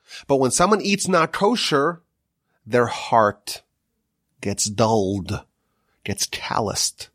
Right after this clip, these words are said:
gets desensitized. And the Mesilas Yesharim writes, this is a quote, "The forbidden foods, they insert impurity in the heart and soul of a person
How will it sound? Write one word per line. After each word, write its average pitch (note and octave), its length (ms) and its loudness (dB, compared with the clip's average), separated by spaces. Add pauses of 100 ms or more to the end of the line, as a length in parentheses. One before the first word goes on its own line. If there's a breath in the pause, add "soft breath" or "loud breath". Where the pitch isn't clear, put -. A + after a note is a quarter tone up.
(540)
gets - 480 0 (440)
desensitized. A2+ 1040 0 (2500 loud breath)
And C3 60 0
the C#3 60 8
Mesilas D#3+ 320 4
Yesharim E3+ 320 2
writes, - 480 -2 (960)
this G2 200 -6
is F2+ 80 -8
a G2 60 -8
quote, - 480 -8 (640 soft breath)
"The E3+ 560 2 (460)
forbidden F#3+ 380 4
foods, B3 840 2 (400)
they C3+ 200 0
insert C#3+ 540 0
impurity C#3 1040 -2
in G#2 140 -4
the F#2 80 -4
heart D#3+ 500 0
and G#2+ 120 -6
soul C#3 640 0
of A#2 80 -4
a C3 80 0
person E3+ 540 -4